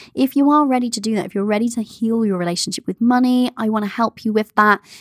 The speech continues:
because it's going to be incredible for you. Uh, this is the reason that I created my course, Limitless Money, and it's reopening for enrollment in the new year. Hooray! I created this course for the precise reason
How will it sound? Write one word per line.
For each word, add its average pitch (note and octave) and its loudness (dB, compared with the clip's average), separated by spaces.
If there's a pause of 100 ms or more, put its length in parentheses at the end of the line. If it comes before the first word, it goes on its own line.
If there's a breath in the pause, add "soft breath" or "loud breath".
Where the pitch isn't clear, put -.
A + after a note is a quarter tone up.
because G3+ -4
it's G3+ -10
going G#3 -6
to G3+ -4
be G3+ -4
incredible G#3 -2
for F3+ -2
you. F3+ -2 (420 loud breath)
Uh, G#3 2
this A3+ 0
is B3+ -2
the G3+ 2
reason G3 0
that E3 -4
I D3+ -4
created F3+ -8
my E3+ -2
course, F#3+ -2
Limitless G3 -6
Money, B3 0
and G#3+ 2
it's A3 -4
reopening C4+ 2
for A#3 -6
enrollment G#3 -2
in F#3 -6
the F3 -4
new E3+ -6
year. D4+ 2
Hooray! G4+ -2
I B3 2
created A#3+ 0
this A3+ -6
course F3+ -6
for - -6
the F3+ -12
precise - -2
reason G#3 -2